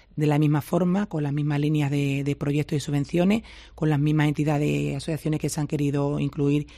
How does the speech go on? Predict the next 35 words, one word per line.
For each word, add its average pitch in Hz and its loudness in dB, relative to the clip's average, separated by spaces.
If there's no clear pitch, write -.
y 156 0
han 151 4
traído 151 0
su, 143 -4
sus - -2
trabajos, 156 0
proyectos 160 2
importantísimos 143 -2
para 156 -2
la 147 0
mujer, 170 0
mm, 151 2
pero 233 6
nos 160 0
hemos 151 4
encontrado 175 2
con 165 -2
un 160 0
hándicap 185 -2
que 190 0
donde 147 2
antes 143 0
intervención 151 0
pasaba 151 2
de 156 2
largo, 160 2
no 165 2
miraba, 180 0
pues 139 -2
nos 156 -4
lo 143 0
ha 147 -2
cogido 151 -4
con 156 4
lupa 202 4